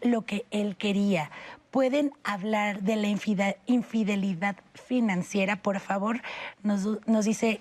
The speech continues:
Luz. Por ahí, este comentario, varios de ustedes mencionaban, esto de la infidelidad financiera, ella menciona con mujeres más jóvenes,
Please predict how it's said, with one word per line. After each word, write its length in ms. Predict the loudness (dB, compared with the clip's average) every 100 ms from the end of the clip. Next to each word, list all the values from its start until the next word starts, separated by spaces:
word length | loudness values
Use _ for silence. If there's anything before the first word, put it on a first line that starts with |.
| 2
Luz. 440 | 4 4 2 0 -8 -16 -6
Por 180 | 0 2
ahí, 300 | 2 0 -4 -4
este 300 | -2 -2 -2
comentario, 720 | -2 0 0 0 0 0 0 -4 -4
varios 280 | -2 0
de 60 | -2
ustedes 280 | 0 0 2
mencionaban, 680 | 2 2 2 2 2 -2 -6 -12 -14 -4
esto 260 | -4 0 0
de 100 | 0
la 80 |
infidelidad 640 | -2 0 0 2 2 0 0
financiera, 560 | 0 0 0 0 0 -4 -2
ella 180 | 0
menciona 420 | 2 2 0 0 0
con 160 | 0
mujeres 360 | 0 0 -2 0
más 180 | -2 -2
jóvenes, 420 | -4 -6 -6